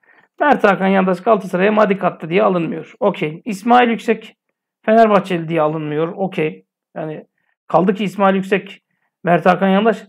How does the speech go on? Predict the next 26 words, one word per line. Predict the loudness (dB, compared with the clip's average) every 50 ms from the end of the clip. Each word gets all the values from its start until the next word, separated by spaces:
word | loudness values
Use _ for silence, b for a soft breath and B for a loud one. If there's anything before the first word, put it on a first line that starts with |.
| _ -10
Ren | -6 -2 0 0 2 0 0
orta | -2 -2 -4 -4 -4 -4 -6
sahasına | -2 -2 -2 -2 -2 -2 -2 -2
nefes | -2 -2 -2 -4 -4 -4 -4
aldırmadı. | -4 -4 -6 -8 -8 -10 -10 -10 -12 -16 _ _ _ _ _ _ _ _ _ _ _ _ _ _ _ 2
Benim | 2 4 4 4 2
merak | 4 4 4 4 2 2 0 -2
ettiğim | -4 -4 -2 -4 -4 -4 -4 -4
bu | -4 -4 -2 2 2
Berkan | 4 4 2 0 -4 -2 0 0 0 0 -2 -6 -10 -14
Kütlu | -10 -6 -6 -6 -6 -4 0 0 2 2 2 0 -4 -12 _ _ _ _ _ _ _ _ _ _ _ _ _
kaç | -2 -2 -2 -2 -2 0 2
lira | 4 4 4
veriyor | 4 4 2 2 2
da | 2 2
milli | 2 0 -2 -2
takıma | -4 -4 -4 -6 -6 -8
seçiliyor? | -8 -10 -12 -10 -10 -4 -2
Ya | -2 0 2
da | 2 0 0
ne | 0 0 2
yapıyor | 2 2 0 0 -2 -2
da | 0
milli | 0 -2 -4 -4 -4
takıma | -6 -6 -8 -8 -12
seçiliyor? | -10 -12 -14 -12 -14 -14 -14 -14